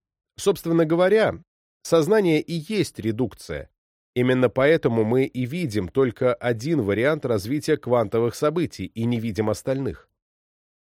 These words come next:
Более того, по Менскому сознание не является функцией мозга. Оно даже не принадлежит мозгу. Оно принадлежит миру в целом, а аппарат мозга сознание просто использует.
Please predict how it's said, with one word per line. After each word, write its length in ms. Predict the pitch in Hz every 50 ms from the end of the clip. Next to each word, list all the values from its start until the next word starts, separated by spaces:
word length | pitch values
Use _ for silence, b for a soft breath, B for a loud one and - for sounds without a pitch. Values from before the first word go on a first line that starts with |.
| - 104
Более 300 | 117 180 208 180 139 104
того, 240 | - 110 101 101 87
по 160 | - 123 127
Менскому 560 | 156 190 208 185 - - - 107 95 90 90
сознание 540 | - 120 117 101 123 156 175 170 160 151 147
не 140 | 139 143 143
является 520 | 139 135 151 160 165 156 143 - - 127
функцией 540 | - - 147 151 139 - - - - 131 131
мозга. 480 | 135 147 139 104 78 71 - 69 - _ _ _ _ _ _ _ _ _ _ _ _
Оно 180 | - 110 139 147
даже 240 | 156 165 127 165
не 80 | 175 170
принадлежит 720 | 139 147 170 170 170 160 156 180 196 185 165 196 151 -
мозгу. 560 | - 98 110 120 107 87 78 - - - - _ _ _ _ _ _ _ _ _ _ _ -
Оно 220 | 95 104 135 143
принадлежит 640 | 120 147 151 151 151 143 156 160 127 156 170 - -
миру 260 | 143 160 170 160 156
в 100 | 143 -
целом, 480 | - - - 185 175 143 98 78 73 - _ _ _ _ _ _ _
а 140 | - 120 120
аппарат 460 | 117 - 143 143 143 147 139 127 -
мозга 600 | 131 143 190 233 240 202 139 113 101 85 73 - _
сознание 540 | - - 131 131 117 156 208 220 208 185 156
просто 380 | - - 175 185 - - 190 190
использует. 840 | 170 - - - 214 214 170 110 82 71 80 76 64 57 _